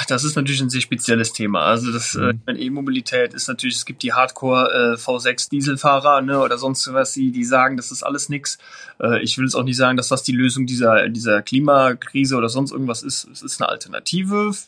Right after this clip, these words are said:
Speaker 1: Wir können damit arbeiten. Wir, wie gesagt, setzen selber drauf. Wir haben zwei Dieselfahrzeuge und der Rest ist Elektrofahrzeuge.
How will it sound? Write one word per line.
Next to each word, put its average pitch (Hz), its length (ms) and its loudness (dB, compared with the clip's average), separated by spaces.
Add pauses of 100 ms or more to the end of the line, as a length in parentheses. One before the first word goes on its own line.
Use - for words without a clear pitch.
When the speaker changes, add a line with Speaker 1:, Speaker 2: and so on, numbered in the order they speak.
Speaker 1:
Wir 131 380 -8
können 131 220 0
damit 107 220 0
arbeiten. 156 560 2
Wir, 123 220 -2
wie 117 80 -6
gesagt, 113 260 -4
setzen 120 320 -2
selber 135 300 4
drauf. 135 260 2
Wir 123 60 -8
haben 113 100 -2
zwei 113 180 -4
Dieselfahrzeuge 127 800 0
und - 160 -8
der 104 80 -4
Rest 107 200 -6
ist 104 120 -8
Elektrofahrzeuge. 123 920 -2